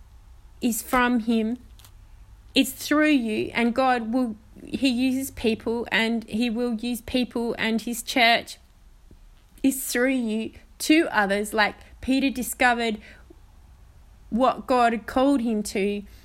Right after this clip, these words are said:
and it was to build the church and to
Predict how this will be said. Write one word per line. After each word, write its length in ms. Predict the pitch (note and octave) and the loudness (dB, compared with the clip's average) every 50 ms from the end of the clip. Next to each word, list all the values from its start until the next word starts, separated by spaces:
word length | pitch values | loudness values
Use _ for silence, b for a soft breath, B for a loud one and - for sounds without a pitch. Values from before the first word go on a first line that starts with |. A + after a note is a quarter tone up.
| b b b - - - | b b b -10 -2 0
and 140 | A3+ A#3 | 0 0
it 100 | - - | 0 -2
was 200 | - A#3+ B3 - - | -4 -4 -4 -4 -4
to 340 | - - B3+ A#3+ A#3 A3+ A3+ - - - - - - - - - - | -2 -2 0 0 -2 -4 -8 -12 -20 -20 -20 -20 -20 -20 -20 -6 -2
build 320 | - A#3+ B3+ C4 C4 A#3+ | 0 2 2 2 0 0
the 80 | C#4 C#4 | -2 -4
church 640 | - - - A3 F#3+ G3 G#3 - - - - b b b b b b b b - | -2 0 0 2 2 0 0 -4 -6 -12 -16 b b b b b b b b -2
and 180 | - A#3 A#3 A3+ | 0 0 0 0
to 360 | - - C4+ B3 B3 B3 A#3+ | -2 -2 -2 -2 -2 -2 -6